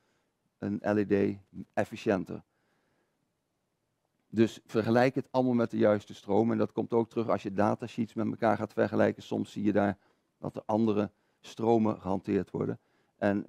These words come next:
hoe lager die stroom is, hoe meer lumen per watt je dus krijgt. En de temperatuur heeft ook invloed erop. Als er vijfentwintig graden Celsius staat of vijfentachtig graden, kan een andere lumen per watt geven.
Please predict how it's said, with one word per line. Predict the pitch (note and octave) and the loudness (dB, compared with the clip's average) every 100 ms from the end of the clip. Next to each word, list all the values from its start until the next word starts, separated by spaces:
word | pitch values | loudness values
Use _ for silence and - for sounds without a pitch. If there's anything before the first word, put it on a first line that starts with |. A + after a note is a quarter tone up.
| - | -12
hoe | A2+ A2+ | -4 2
lager | G#2+ A#2 A#2 | 4 2 0
die | A2 | -8
stroom | G#2+ A2 A2+ A#2 | -10 0 0 2
is, | A2+ - _ | -4 -14 _
hoe | A#2 | -4
meer | A#2 A#2 A2+ | 0 0 0
lumen | A2+ A2+ G#2+ | 2 0 0
per | G#2+ | -2
watt | G2 F2+ | 0 -2
je | F2+ | -4
dus | F2 - | -8 -8
krijgt. | - - - - _ _ _ _ _ _ _ _ _ _ _ - | -4 -4 -4 -14 _ _ _ _ _ _ _ _ _ _ _ -4
En | A#2+ | 0
de | A#2 | 2
temperatuur | A2 G2+ - - A#2+ A#2 | 0 0 -6 -4 -2 0
heeft | G#2+ - _ | -2 -4 _
ook | A2+ G#2 | 0 0
invloed | - F#2+ - F2+ | -6 -10 -8 -12
erop. | - F2+ E2+ | -6 -6 -2
Als | F2 | -4
er | F#2 | -2
vijfentwintig | A2 G#2 G#2 G#2 G2+ - | 2 2 0 -4 -4 0
graden | G#2 G2+ | 0 0
Celsius | - G#2 G2+ E2+ | 0 0 0 -4
staat | - G2 - _ _ | -2 -2 -2 _ _
of | - | -10
vijfentachtig | - G2 F#2 - G2+ - | 0 0 0 -2 -2 -2
graden, | F#2+ G2 F#2+ G2 - _ _ _ | -2 0 0 -2 -10 _ _ _
kan | - A2 G#2+ G#2 _ | 0 2 2 -4 _
een | - G2+ | -12 -6
andere | G2+ G2+ G2 | -4 -2 -2
lumen | G2 G#2+ G#2 | -2 0 -2
per | - | -2
watt | F#2+ F2 - | 0 -2 -2
geven. | - - - | -6 -6 -8